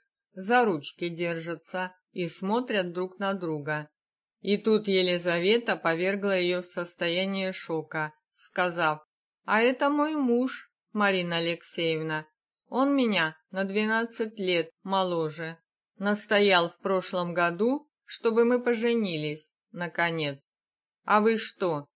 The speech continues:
не хотели?" удивилась Марина. "Нет, не хотела", пожала плечами работница. Марина не стала расспрашивать, почему Елизавета так долго отвергала такого замечательного мужчину.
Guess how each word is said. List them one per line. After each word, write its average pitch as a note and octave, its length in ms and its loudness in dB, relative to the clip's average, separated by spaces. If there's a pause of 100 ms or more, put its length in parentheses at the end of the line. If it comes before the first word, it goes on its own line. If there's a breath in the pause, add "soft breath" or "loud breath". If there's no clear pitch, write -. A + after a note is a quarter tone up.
(100)
не E3+ 160 -8
хотели?" G3+ 920 0 (240)
удивилась F#3+ 720 -2
Марина. F3 680 -4 (460)
"Нет, C4 460 2 (300)
не D3+ 160 -6
хотела", G#3+ 800 -2 (400)
пожала D#3+ 460 -2
плечами E3+ 640 -2
работница. D3+ 960 -4 (560)
Марина G#3+ 460 2
не C4+ 180 2
стала F3 460 0
расспрашивать, E3+ 840 -4
почему F3+ 400 -6
Елизавета E3+ 840 -2
так E3+ 260 -4
долго E3 360 -2
отвергала D#3 680 -2
такого D#3+ 460 -4
замечательного G#3 960 -4
мужчину. D#3+ 760 -6